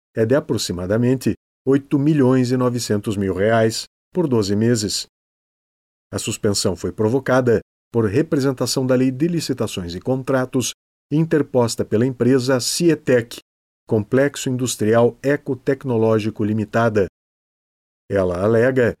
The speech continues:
que o edital exige, para fins de habilitação, que as interessadas apresentem compromisso de disponibilização de imóvel e equipamentos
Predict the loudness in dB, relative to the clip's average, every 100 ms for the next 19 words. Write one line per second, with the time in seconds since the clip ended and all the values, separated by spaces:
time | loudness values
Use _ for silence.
0 | _ _ _ 2 2 2 2 4 4 4
1 | 4 4 0 -10 _ -2 -2 -2 -2 -2
2 | -4 -6 -8 -4 -2 0 0 -2 -8 _
3 | _ _ -2 0 0 0 2 2 2 2
4 | 2 0 0 0 0 -2 -4 -2 -4 -2
5 | 0 0 -2 -4 -4 _ _ -2 -2 0
6 | -2 -2 -2 -2 0 0 0 0 -2 -4
7 | -2 0 2 2 4 0 -2 -2 0 -2
8 | -6 -6 -2 0 0 -2 -2